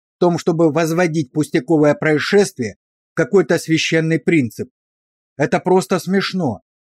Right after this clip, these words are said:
и он даже рассмеялся про себя. Только дурак стал бы упираться. Дурак и святой, святой и дурак. Вот уж действительно сравнил,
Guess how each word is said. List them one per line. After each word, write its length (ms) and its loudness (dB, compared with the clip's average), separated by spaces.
и 80 2
он 120 2
даже 260 2
рассмеялся 680 0
про 180 -6
себя. 400 -8
Только 300 2
дурак 400 2
стал 320 0
бы 160 2
упираться. 680 -2
Дурак 460 2
и 100 -4
святой, 640 -6
святой 640 2
и 120 -6
дурак. 500 0
Вот 260 2
уж 140 0
действительно 640 0
сравнил, 640 -2